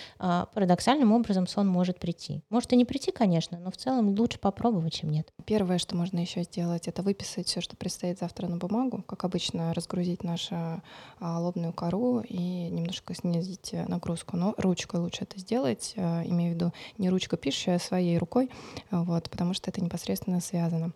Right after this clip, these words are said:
Speaker 2: А, а я бы добавила следующее, что можно ритуалом сделать, на самом деле, молитву перед сном, потому что тут, э, ты решаешь, э, две плоскости задач. Во-первых, э, а-ля Бог тебя защищает, ты ощущаешь эту плоскость безопасности.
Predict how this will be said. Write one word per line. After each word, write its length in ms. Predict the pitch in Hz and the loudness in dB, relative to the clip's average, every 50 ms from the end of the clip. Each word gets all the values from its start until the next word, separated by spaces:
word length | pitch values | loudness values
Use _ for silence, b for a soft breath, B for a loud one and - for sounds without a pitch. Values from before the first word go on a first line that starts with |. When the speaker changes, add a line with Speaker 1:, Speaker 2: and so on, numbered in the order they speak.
| - | -4
Speaker 2:
А, 160 | - 180 180 - - | -2 -2 -2 -2 -2
а 160 | 185 175 175 | -2 0 0
я 100 | 175 175 | 0 0
бы 140 | 180 - 196 | 0 -2 -2
добавила 480 | 190 190 175 - 180 190 190 185 180 175 | 0 0 0 0 0 2 2 0 0 -2
следующее, 640 | - - - 175 170 - 175 - - - 175 175 175 | -4 -4 -4 -4 -2 -2 -4 -4 -4 -2 -2 -2 -2
что 180 | - - 185 | -2 -2 0
можно 480 | 180 180 196 220 220 196 180 180 175 175 | 0 0 2 2 2 2 2 2 2 2
ритуалом 500 | 175 180 - - 180 185 208 226 214 185 | 0 0 0 0 0 2 2 2 2 2
сделать, 300 | 180 - 185 202 208 - | 2 2 2 2 2 0
на 80 | 180 | 0
самом 220 | - - 185 185 180 | 0 0 0 0 2
деле, 160 | 190 185 190 | 2 2 2
молитву 360 | 185 185 180 190 190 - - _ | 2 2 2 2 0 -2 -4 _
перед 180 | - 175 170 - | 0 0 0 0
сном, 240 | - - 214 262 | 0 0 2 2
потому 240 | 269 - - 180 175 | 0 0 0 0 0
что 180 | 175 - - 196 | 0 0 -4 -6
тут, 260 | - - 226 226 - - | -4 -2 -2 -2 -2 -2
э, 220 | 185 175 175 175 - _ | -2 0 0 -2 -4 _
ты 340 | - 185 185 196 190 185 180 | -2 -2 0 0 0 0 0
решаешь, 600 | 180 165 - - 185 185 185 185 185 - - - | -2 -2 -2 0 0 0 0 0 0 -2 -2 -2
э, 240 | 190 180 175 175 175 | 0 0 0 0 0
две 160 | 170 180 180 - - | 0 0 -2 0 0
плоскости 400 | 180 - - - - - - 196 | -2 -4 -4 -10 -14 -6 -2 0
задач. 360 | 180 175 175 165 160 - - B B B B B B B | 0 2 0 0 -2 -4 -6 B B B B B B B
Во-первых, 720 | - 196 185 180 185 - 196 190 175 175 170 170 - - - | 2 4 4 4 4 4 2 2 2 2 2 0 -2 -4 -4
э, 60 | 175 | -4
а-ля 380 | 170 170 170 170 175 175 170 170 | -2 -2 -2 0 0 0 0 2
Бог 240 | 180 175 170 - | 2 0 0 0
тебя 200 | - 180 175 185 | -2 0 2 2
защищает, 640 | 170 180 170 - - - - 226 262 302 330 - - B B B B B B B _ - | 2 2 0 -2 -2 0 0 2 2 2 0 -2 -6 B B B B B B B _ 0
ты 220 | - 240 240 247 247 247 - | 4 4 6 6 4 2 -2
ощущаешь 540 | 233 208 - 214 - - 196 196 190 - 202 | -2 0 0 0 2 4 4 4 2 0 -2
эту 120 | - 190 | -6 -4
плоскость 440 | - 196 190 185 - - 190 185 - | 0 0 0 0 0 -2 -4 -2 -2
безопасности. 760 | 190 190 190 - - 185 185 - - 196 185 - - 180 180 | 0 0 0 2 2 0 0 0 -2 -4 -4 -4 -4 -6 -6